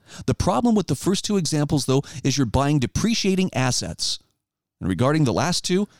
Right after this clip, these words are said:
he says the enjoyment you get won't last longer than the meal or the show. In other words, you've spent money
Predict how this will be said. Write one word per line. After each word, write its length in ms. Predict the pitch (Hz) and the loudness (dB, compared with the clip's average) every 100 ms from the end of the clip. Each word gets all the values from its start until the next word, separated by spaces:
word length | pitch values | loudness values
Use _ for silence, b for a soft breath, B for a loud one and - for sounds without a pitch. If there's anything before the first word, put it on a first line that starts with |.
| b | b
he 100 | - | -4
says 220 | 127 147 | -2 -2
the 140 | - 139 | 0 0
enjoyment 460 | 110 127 160 175 | 2 0 2 2
you 80 | 143 | 0
get 220 | 120 147 | 0 -2
won't 240 | 110 143 131 | 0 -2 0
last 240 | 143 143 | -2 0
longer 280 | 123 151 143 | 0 0 0
than 160 | 117 117 | 2 2
the 60 | |
meal 340 | 107 143 156 139 | 2 2 2 0
or 120 | 127 | 0
the 80 | 127 | 0
show. 340 | - 226 170 | -2 -2 -2
In 100 | 85 | -2
other 140 | 107 131 | 0 2
words, 200 | 123 - B B | 2 0 B B
you've 200 | B 117 | B -2
spent 480 | - - - 170 233 | 0 -2 -2 -4 -2
money 340 | 202 170 170 | 0 2 2